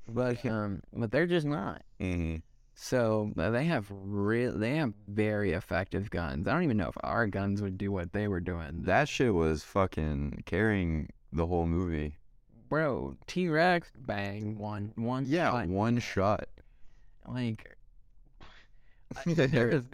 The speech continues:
Speaker 1: I mean, maybe, like, some fifty caliber, like, some,
Speaker 2: Yeah.
Speaker 1: some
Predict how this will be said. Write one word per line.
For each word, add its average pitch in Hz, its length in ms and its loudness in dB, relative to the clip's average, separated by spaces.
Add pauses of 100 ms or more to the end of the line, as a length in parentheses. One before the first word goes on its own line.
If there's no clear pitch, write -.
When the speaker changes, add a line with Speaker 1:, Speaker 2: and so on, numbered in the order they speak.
(100)
Speaker 1:
I 123 100 0
mean, 139 220 2
maybe, 147 380 2
like, 135 220 0
some 113 160 0
fifty 117 320 -2
caliber, 117 720 0
like, 107 280 -4
some, - 140 -20 (320)
Speaker 2:
Yeah. 80 420 2
Speaker 1:
some 104 140 -4